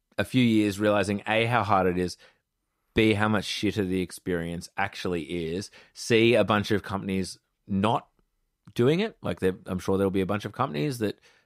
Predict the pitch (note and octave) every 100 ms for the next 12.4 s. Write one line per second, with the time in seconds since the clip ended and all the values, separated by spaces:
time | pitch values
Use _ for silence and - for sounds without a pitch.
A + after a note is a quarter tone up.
0 | _ - F#2+ A2 A#2 A2+ A2+ G2+ F#2 A#2
1 | A#2+ G#2 A#2+ - _ _ _ - G#2 F#2+
2 | G2+ G2 F#2+ F#2 - _ _ - D#2+ G2+
3 | G#2 - F#2+ G2+ F#2+ F2+ F#2 F2+ F2 G#2
4 | _ _ - G2+ F2+ F2 F2 F2+ - G2
5 | G2 F2+ A#2+ G#2 G2 F#2+ F2+ - F#2+ F#2
6 | - F#2+ F#2+ G2+ G2 F#2+ G2 F#2 F#2 E2+
7 | F2+ F2 F2 G#2 - F2+ F2 F2 F2+ F2+
8 | F#2+ F2+ E2+ F2+ F2+ E2+ - F#2+ F2 F2
9 | D3+ - _ _ _ _ _ _ - G#2+
10 | A#2+ C3+ - A2 A2+ A2+ A2 G2+ G2+ -
11 | - - G2+ - A2 G#2 D#3+ A#2 A2 A#2
12 | A2+ A2+ A#2+ C#3+